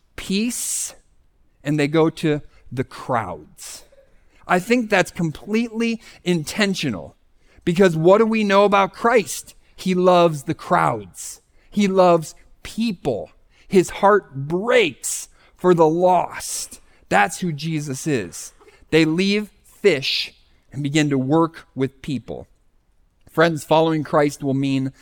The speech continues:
loving what Jesus loves. And what does he love? He loves people. Christ cared about the crowds,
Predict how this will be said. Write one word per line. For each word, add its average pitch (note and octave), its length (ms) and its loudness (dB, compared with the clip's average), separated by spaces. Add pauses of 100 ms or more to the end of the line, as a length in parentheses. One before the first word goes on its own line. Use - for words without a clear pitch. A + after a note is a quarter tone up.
(200)
loving E3 800 0 (220)
what C#3 400 0
Jesus C#3+ 640 -4
loves. G2+ 640 -6 (800)
And A#2 100 -8
what B2+ 100 -2
does C3 120 -6
he D3+ 80 -4
love? C#3 420 0
He A#2+ 120 -10
loves G#2+ 280 -8
people. - 460 -20 (800)
Christ - 560 -2
cared D3 360 -2
about D3+ 200 -2
the B2+ 60 -10
crowds, G2+ 840 -6